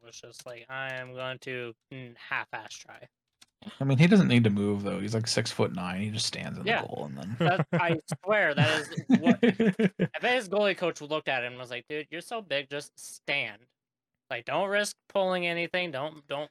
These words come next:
Speaker 1: don't try to do any
Speaker 3: Listen.
Speaker 1: fancy things. Just stand there."
Speaker 3: Listen, he's got a two point four nine G A A and a fucking nine sixteen save percentage. He's fine.
Speaker 2: Okay. Cool.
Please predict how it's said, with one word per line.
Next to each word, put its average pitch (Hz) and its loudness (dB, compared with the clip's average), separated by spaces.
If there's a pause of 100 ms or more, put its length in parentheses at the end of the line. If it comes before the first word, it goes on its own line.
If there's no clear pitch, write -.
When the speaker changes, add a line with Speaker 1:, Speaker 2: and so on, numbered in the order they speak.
Speaker 1:
don't 135 -4
try 165 6
to 165 2
do 120 2
any 117 0
Speaker 3:
Listen. 123 -8
Speaker 1:
fancy 180 -4
things. 151 -2
Just - -2
stand - -6
there." - -20 (100)
Speaker 3:
Listen, 131 0
he's 220 0
got 196 8
a 170 6
two 170 2
point 143 0
four 139 4
nine 123 4
G 120 -2
A 117 2
A 117 0
and 117 -2
a - -4
fucking 117 -2
nine 117 4
sixteen 113 -4
save 107 -6
percentage. 101 -6
He's 156 0
fine. 98 -10 (1160)
Speaker 2:
Okay. 196 4 (1500)
Cool. 139 4